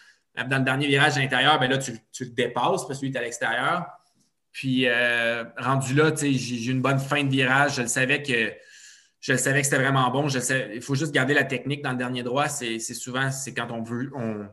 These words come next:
quand on veut trop rendu là qu'on, qu'on se nuit.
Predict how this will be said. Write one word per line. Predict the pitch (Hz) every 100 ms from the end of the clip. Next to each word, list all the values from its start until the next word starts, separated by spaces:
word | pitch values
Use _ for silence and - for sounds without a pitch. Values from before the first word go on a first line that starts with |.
| _ -
quand | 117
on | 123
veut | 120 147
trop | 139 147 160
rendu | 131 120 113
là | 117 135
qu'on, | 135 117 107
qu'on | - 117
se | 113 123
nuit. | 123 123 165